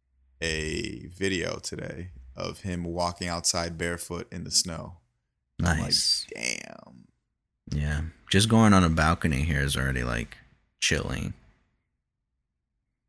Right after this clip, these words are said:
Speaker 1: That doesn't sound fun, bro.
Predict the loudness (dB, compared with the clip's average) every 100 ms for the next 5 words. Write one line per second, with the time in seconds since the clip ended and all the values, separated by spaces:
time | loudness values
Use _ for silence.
0 | _ _ _ _ _ _ _ _ _ -12
1 | -8 -8 -8 -8 -10 -10 -10 -10 -10 -10
2 | -12